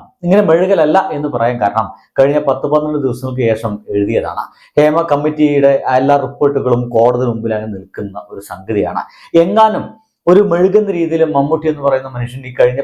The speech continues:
പന്ത്രണ്ട് ദിവസത്തിന് ശേഷം പ്രതികരിച്ച് എഴുതിയിട്ടുണ്ടെങ്കിൽ അതിന്റെ പുറകിൽ എന്താണ് ഉള്ളതെന്നത് അദ്ദേഹത്തിന് കൃത്യമായിട്ട് അറിയാം. കാരണം ഇങ്ങനെ മെഴുകി എഴുതി കഴിഞ്ഞാൽ പോലും ആ റിപ്പോർട്ട്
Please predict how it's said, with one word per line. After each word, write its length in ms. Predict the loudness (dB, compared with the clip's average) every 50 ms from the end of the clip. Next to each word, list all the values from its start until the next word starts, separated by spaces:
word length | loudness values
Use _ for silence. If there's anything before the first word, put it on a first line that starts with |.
| -4 -4
പന്ത്രണ്ട് 320 | -4 -4 -6 -8 -8 -8
ദിവസത്തിന് 320 | -8 -8 -10 -12 -20 -20 -20 -20
ശേഷം 200 | -20 -20 -20 -20 _ _
പ്രതികരിച്ച് 540 | 0 2 2 2 2 2 0 0 -2 -8 -12 0 2 2
എഴുതിയിട്ടുണ്ടെങ്കിൽ 720 | 2 2 2 -2 -4 -4 -6 -10 -12 -12 -12 -10 -12 -12 -12 _ _ -18 -2 2
അതിന്റെ 220 | 2 4 4 2 2 2
പുറകിൽ 300 | 0 0 0 0 0 0 0
എന്താണ് 260 | 0 0 0 0 0 0 -2
ഉള്ളതെന്നത് 500 | 0 0 2 0 0 -2 -6 -2 -2 -2 -2 -4 -12 _ _ 0
അദ്ദേഹത്തിന് 360 | 0 2 2 0 -2 -2 -6 -10 -12
കൃത്യമായിട്ട് 420 | -12 -10 -6 -4 -4 -2 0 -2 -2
അറിയാം. 240 | -2 -4 -8 -10 -10 _ _ _ _ _ _ _ 2 2
കാരണം 280 | 2 4 2 0 -4 -4 -10 -12 -6 0
ഇങ്ങനെ 180 | 2 2 2 4 4
മെഴുകി 260 | 4 2 2 2 2 2
എഴുതി 180 | 2 0 -2 -2 0
കഴിഞ്ഞാൽ 300 | 2 2 2 2 0 -4 -4 -4
പോലും 280 | -4 -2 0 0 -2 -2 -4 -8 -12 -2 2 2
ആ 20 | 2 2 2
റിപ്പോർട്ട് 360 | -2 -6 -4 -6 -2 -2 0